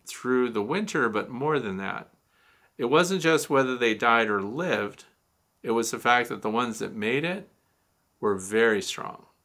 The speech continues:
So in other words, getting the mites off of my bees resulted in not just survivor stock, but bees, and be careful about saying survivor stock,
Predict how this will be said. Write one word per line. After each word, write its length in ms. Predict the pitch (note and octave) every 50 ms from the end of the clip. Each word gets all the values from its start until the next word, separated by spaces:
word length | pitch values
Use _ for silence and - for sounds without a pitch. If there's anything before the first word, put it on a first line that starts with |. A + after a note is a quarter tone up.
| _ _
So 260 | - - - A#2+ A2+
in 60 | A2+
other 240 | A#2+ C#3 D3+ D3 B2+
words, 440 | A2+ A2 G#2+ G#2+ G#2+ G#2 G2+ G2 -
getting 540 | - - G2+ F#2 G#2+ A2+ B2+ C#3+ D#3 E3 E3+
the 120 | F3 E3
mites 580 | C3 G#2+ G#2 G#2 G#2 G#2 G#2 - - - - - -
off 380 | - B2 B2+ C#3 D3+ D3+ - -
of 200 | E3+ D3+ - -
my 300 | A2+ G#2+ A2 A2 G#2+ G#2
bees 800 | G2 G2 - C3 D#3+ E3+ C#3+ G2+ G2 G2 A2 A#2+ - - - - _ _ _ _ _ _ _ _ _ _ _ _ _ _ _ _
resulted 680 | B2 G#2+ G2 G2 A2+ B2 D3 E3 E3+ E3 - A#2+ A2 -
in 320 | - A2 G#2+ G#2 G#2 G#2
not 240 | A#2+ C3 C#3+ C#3+ B2+
just 220 | A#2+ A#2+ A#2 A2+ -
survivor 600 | - A#2+ G2+ F#2+ G#2+ G#2+ A2 A2 G2+ G2+ F#2+ F#2
stock, 680 | - - - - E3 D3 B2 G#2+ G2+ G2+ - - - _ _ _ _ _ _ _ _ _ _
but 320 | - A2 A2 - - G#2 G2+
bees, 600 | C3 C3+ C3+ C3+ C3 C3 B2+ A#2 - - - - - - - -
and 240 | A#2 G#2+ G2 F#2+ F2
be 120 | - G#2 G2
careful 340 | - G#2+ G#2 F#2+ - G2+
about 300 | G2 F#2+ G2+ G2 G2 -
saying 260 | - - A#2 A2 G#2 G2+
survivor 420 | - A2 G2 G#2+ G2+ G2+ F#2+ G2
stock, 440 | - - - C#3 A2 G#2 - -